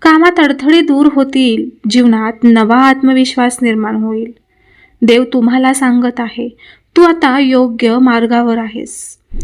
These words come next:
ज्यांनी अलीकडे नुकसान सोसलं आहे, त्यांना या काळात समाधान मिळेल. कायदेशीर मालमत्तेचे किंवा कौटुंबिक प्रश्न सुटतील. तुमचं भाग्य पुन्हा उघडेल. हे तुमच्या आयुष्याचा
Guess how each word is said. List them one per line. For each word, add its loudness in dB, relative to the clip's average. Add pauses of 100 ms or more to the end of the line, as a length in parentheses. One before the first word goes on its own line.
(280)
ज्यांनी 2
अलीकडे 0
नुकसान 0
सोसलं 2
आहे, 2
त्यांना 2
या 4
काळात -4
समाधान -4
मिळेल. -6 (760)
कायदेशीर 0
मालमत्तेचे 2
किंवा -4
कौटुंबिक 0
प्रश्न 0
सुटतील. -6 (640)
तुमचं 2
भाग्य 0 (120)
पुन्हा 2
उघडेल. 0 (600)
हे 6
तुमच्या 0
आयुष्याचा 0